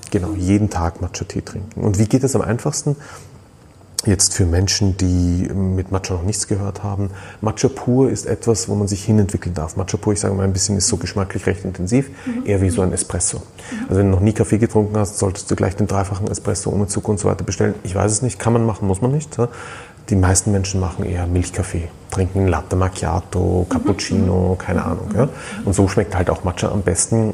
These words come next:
Speaker 1: Einfach Matcha Latte ausprobieren. Dafür habe ich eben auch Produkte gemacht, dass du einen fertigen Matcha Latte trinkst, dann einfach nur noch in den Milchaufschäumer reingehen, pflanzliche Milch oder auch normale Milch deiner Wahl,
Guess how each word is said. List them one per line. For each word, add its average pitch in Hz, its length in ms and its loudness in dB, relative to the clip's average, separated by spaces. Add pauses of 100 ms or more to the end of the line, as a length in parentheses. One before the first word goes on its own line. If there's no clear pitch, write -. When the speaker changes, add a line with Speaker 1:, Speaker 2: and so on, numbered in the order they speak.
Speaker 1:
Einfach 92 180 0
Matcha 92 240 -2
Latte - 300 -4
ausprobieren. - 500 -6
Dafür 92 220 -4
habe 98 80 2
ich 95 80 -4
eben 92 140 0
auch 92 100 -4
Produkte 135 400 0
gemacht, 123 340 0
dass 95 120 -6
du - 80 -2
einen 92 80 -4
fertigen 104 360 0
Matcha 95 220 -2
Latte 113 240 0
trinkst, 104 380 0 (440)
dann 92 140 4
einfach 101 180 4
nur 113 140 2
noch 117 140 2
in 110 60 2
den 113 120 4
Milchaufschäumer 107 600 2
reingehen, 98 640 0 (320)
pflanzliche 98 540 0
Milch 98 280 2
oder 87 140 0
auch 87 80 0
normale 95 380 0
Milch 98 240 2
deiner 95 260 0
Wahl, 113 300 4